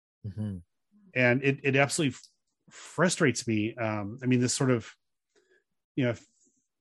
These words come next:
Speaker 2: fetishizing of horrible scholarship in the Victorian era. We, we talked about that, I think, before we recorded.
Speaker 1: Sure.
Speaker 2: Uh, well, um, I think it was before we recorded.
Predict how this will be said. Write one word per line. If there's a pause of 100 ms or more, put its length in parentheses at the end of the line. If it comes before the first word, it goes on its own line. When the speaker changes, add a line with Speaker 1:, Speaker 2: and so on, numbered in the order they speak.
(720)
Speaker 2:
fetishizing
of (1200)
horrible
scholarship
in
the
Victorian
era.
We,
we
talked
about
that,
I
think,
before
we
recorded. (100)
Speaker 1:
Sure. (420)
Speaker 2:
Uh,
well,
um,
I
think
it
was
before
we
recorded.